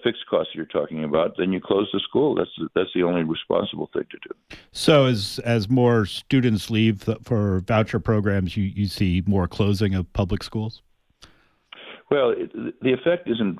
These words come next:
Speaker 1: very big. We have seventy-four thousand students in the E S As, and we have a million one hundred thousand students in public schools. So it's a, it's a small part of the picture.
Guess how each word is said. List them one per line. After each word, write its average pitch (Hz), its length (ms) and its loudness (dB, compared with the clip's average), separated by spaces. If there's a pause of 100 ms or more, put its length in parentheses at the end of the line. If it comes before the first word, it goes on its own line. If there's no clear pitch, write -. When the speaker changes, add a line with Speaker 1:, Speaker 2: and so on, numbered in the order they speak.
Speaker 1:
very 101 220 2
big. 85 220 2
We 101 100 2
have 104 180 2
seventy-four 98 520 0
thousand 90 480 0
students 90 360 -2 (120)
in 85 240 2
the 82 240 2 (320)
E 90 180 2
S 82 160 2
As, 87 220 4 (640)
and 90 100 2
we 90 80 4
have 87 140 2
a 90 60 2
million 95 340 2
one 90 120 2
hundred 85 300 0
thousand 82 480 0
students 82 320 -2
in 80 140 -2
public 78 260 -2 (160)
schools. 85 320 -2
So 82 240 0 (460)
it's 87 220 -4
a, 90 160 2 (200)
it's - 300 -6
a 87 140 -2 (120)
small 123 240 2
part 98 260 -2
of 87 60 -2
the 82 80 0
picture. - 720 -6